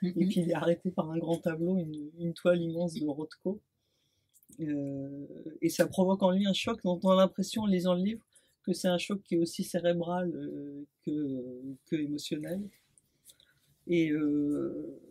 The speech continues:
Speaker 2: comme s'il y voyait, euh, intuitivement et cérébralement une forme que, qui correspond à une
Speaker 1: Mhm.
Speaker 2: forme qu'il cherche,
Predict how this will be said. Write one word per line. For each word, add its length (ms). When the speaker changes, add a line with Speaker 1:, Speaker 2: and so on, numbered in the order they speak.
Speaker 2:
comme 140
s'il 380
y 80
voyait, 560
euh, 160
intuitivement 600
et 40
cérébralement 680
une 120
forme 500
que, 460
qui 160
correspond 560
à 40
une 140
Speaker 1:
Mhm. 60
Speaker 2:
forme 240
qu'il 180
cherche, 540